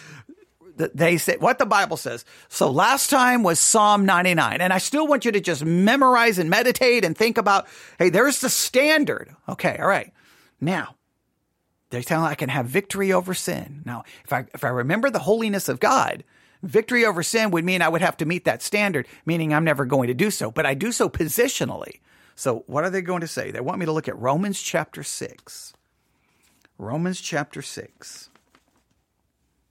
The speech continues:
Romans chapter six. Here we go. "For if we have been planted together in the likeness of his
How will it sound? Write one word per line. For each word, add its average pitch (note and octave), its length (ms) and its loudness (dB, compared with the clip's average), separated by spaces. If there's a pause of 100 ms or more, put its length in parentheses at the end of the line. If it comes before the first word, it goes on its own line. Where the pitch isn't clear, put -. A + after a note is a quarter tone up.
(680)
Romans B2+ 380 -6
chapter - 400 -6
six. - 680 -16 (1120)
Here - 180 -18
we A#2 120 -14
go. E3 280 -14 (960)
"For - 480 2
if B3+ 500 4
we G3+ 720 0 (640)
have D3+ 200 0
been F3 200 4
planted C4+ 580 2
together A3 500 4
in F#3+ 200 2
the F3+ 120 4
likeness A3+ 760 2
of G#3 280 2
his D#3+ 520 2